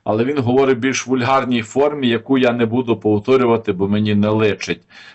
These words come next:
що всі, що приходять до нього, е, роблять один жест, щоб він до них повернувся передом, розумієте? Тому, е, я, е, м,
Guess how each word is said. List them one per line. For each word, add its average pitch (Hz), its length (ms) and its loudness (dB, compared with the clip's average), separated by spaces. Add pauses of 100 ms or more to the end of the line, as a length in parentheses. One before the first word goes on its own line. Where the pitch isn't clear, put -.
що - 160 -2
всі, 120 420 0
що 101 220 -6
приходять 95 680 -2
до 90 120 -2
нього, 147 560 2 (600)
е, 80 460 -10 (240)
роблять 131 600 2
один 123 340 0
жест, 175 580 -2
щоб 113 300 -2
він 147 200 -2
до 123 140 0
них 139 180 0
повернувся 117 760 0
передом, 92 580 -2
розумієте? 123 760 0 (120)
Тому, 151 480 2 (720)
е, 98 140 -2
я, 131 460 4
е, 120 40 0 (240)
м, 101 520 -8